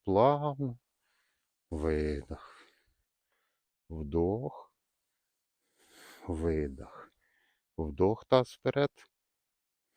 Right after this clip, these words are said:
Видох. Груди вверх.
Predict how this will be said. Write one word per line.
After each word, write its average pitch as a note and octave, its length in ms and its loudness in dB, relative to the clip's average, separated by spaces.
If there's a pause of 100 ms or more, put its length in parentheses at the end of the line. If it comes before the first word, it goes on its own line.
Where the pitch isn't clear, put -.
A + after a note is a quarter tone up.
(420)
Видох. D#2 960 -4 (760)
Груди E2+ 520 0
вверх. G2+ 760 0